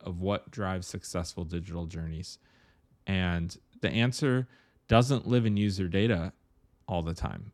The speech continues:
As much as I love data, it really lives in human nature.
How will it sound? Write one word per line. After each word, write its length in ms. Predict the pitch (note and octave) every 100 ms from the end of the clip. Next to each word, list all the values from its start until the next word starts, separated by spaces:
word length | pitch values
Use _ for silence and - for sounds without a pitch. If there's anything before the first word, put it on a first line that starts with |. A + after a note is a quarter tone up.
| -
As 200 | F#2 F2
much 240 | G2 G2+ -
as 140 | F2+
I 140 | F#2+ F#2+
love 260 | G2 F#2
data, 320 | F2+ F#2+ B2 -
it 160 | G2 A2
really 600 | A2 A2+ C3 A#2+ G#2 - - _ _ _ -
lives 340 | A2 G#2 F#2
in 80 | F#2
human 340 | F2+ G2+ E2+
nature. 440 | E2+ E2 - -